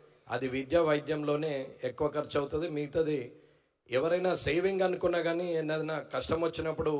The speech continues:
ఉపయోగపడే పరిస్థితిలో ఉండాలంటే అది వైద్యం కొరకే అని చెప్పి దాచిపెట్టుకునే పరిస్థితి ఉంటది. కాబట్టి ప్రతి ఒక్కరు కూడా సమానంగా ఉండే పరిస్థితికి వస్తది. లేనివాడు అధైర్యంగా ఉండకుండా, ఉన్నవాడికైనా లేనివాడికైనా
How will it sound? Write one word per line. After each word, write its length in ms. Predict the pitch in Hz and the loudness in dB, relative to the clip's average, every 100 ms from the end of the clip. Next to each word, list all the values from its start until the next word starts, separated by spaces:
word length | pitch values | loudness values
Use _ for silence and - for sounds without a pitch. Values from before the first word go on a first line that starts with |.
| 135 | -2
ఉపయోగపడే 540 | 147 147 151 147 143 135 | 0 2 2 0 -2 -4
పరిస్థితిలో 480 | 127 127 151 143 143 135 | -6 -4 -6 -2 -2 0
ఉండాలంటే 500 | 143 147 139 135 147 | 0 0 -2 -4 -6
అది 220 | 143 131 123 - _ _ - | -4 -6 -6 -12 _ _ -2
వైద్యం 440 | 117 135 160 160 | 0 2 0 0
కొరకే 340 | 147 147 147 147 | 2 0 0 -2
అని 160 | 139 | -2
చెప్పి 200 | 135 - - 127 | -4 -4 -4 -2
దాచిపెట్టుకునే 640 | 131 - 135 - 135 127 120 | -4 -6 -10 -6 -4 -4 -4
పరిస్థితి 380 | 113 113 - 123 123 | -6 -8 -8 -10 -8
ఉంటది. 220 | 113 113 110 | -6 -4 -4
కాబట్టి 360 | 104 110 131 147 _ _ _ _ _ _ | -4 -6 -8 -14 _ _ _ _ _ _
ప్రతి 340 | - 127 170 170 165 143 | -2 -2 2 2 2 0
ఒక్కరు 280 | - 165 170 | 0 0 2
కూడా 140 | 165 165 156 | 0 0 0
సమానంగా 500 | 135 151 156 160 156 143 147 - - 123 | 0 -2 -2 0 2 2 -2 -10 -10 -6
ఉండే 220 | 139 147 147 | 2 2 2
పరిస్థితికి 460 | 123 127 151 147 147 | -2 -2 -6 -4 -2
వస్తది. 280 | 135 147 160 | -2 -2 -4
లేనివాడు 600 | 143 139 156 170 170 170 165 - - _ _ - | -2 -2 0 2 2 2 -2 -4 -18 _ _ -6
అధైర్యంగా 580 | 117 135 165 170 165 160 | -2 2 2 2 2 2
ఉండకుండా, 480 | 151 147 147 151 156 156 - - 120 | 2 0 0 0 -2 -4 -12 -8 -4
ఉన్నవాడికైనా 580 | 151 170 160 165 165 156 139 | 0 2 0 -2 0 0 0
లేనివాడికైనా 680 | 143 151 147 143 143 147 | 2 2 2 0 -2 -2